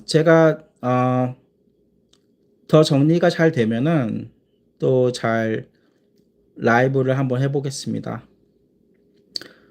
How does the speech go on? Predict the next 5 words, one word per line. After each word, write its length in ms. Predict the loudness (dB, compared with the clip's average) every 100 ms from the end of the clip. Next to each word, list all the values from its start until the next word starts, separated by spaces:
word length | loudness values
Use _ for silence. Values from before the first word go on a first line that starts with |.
| _ 0
네, 120 | 0
감사하고요. 800 | 2 0 2 0 0 0 -2 -8 _ _ _ _ _ -8
네, 360 | -4 -2 -4
좋아요도 440 | 0 2 4 2 -2
감사하고요. 720 | -2 -4 -4 -4 -6 -6